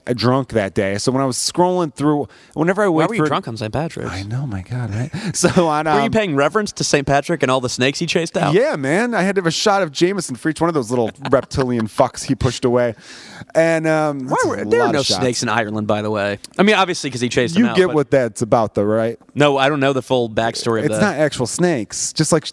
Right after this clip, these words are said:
Speaker 1: Chicago isn't the, isn't the, called the Windy City 'cause it's windy.
Speaker 2: Oh.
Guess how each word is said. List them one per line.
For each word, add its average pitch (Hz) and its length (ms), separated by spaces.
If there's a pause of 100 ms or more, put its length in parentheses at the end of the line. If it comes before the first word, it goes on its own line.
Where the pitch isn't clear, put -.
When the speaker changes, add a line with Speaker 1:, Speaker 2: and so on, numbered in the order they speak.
Speaker 1:
Chicago 151 400
isn't 135 180
the, 120 180 (120)
isn't 123 300
the, 127 60
called 127 220
the 120 60
Windy 120 180
City 117 220
'cause 104 180
it's 101 120
windy. 131 460 (200)
Speaker 2:
Oh. 117 80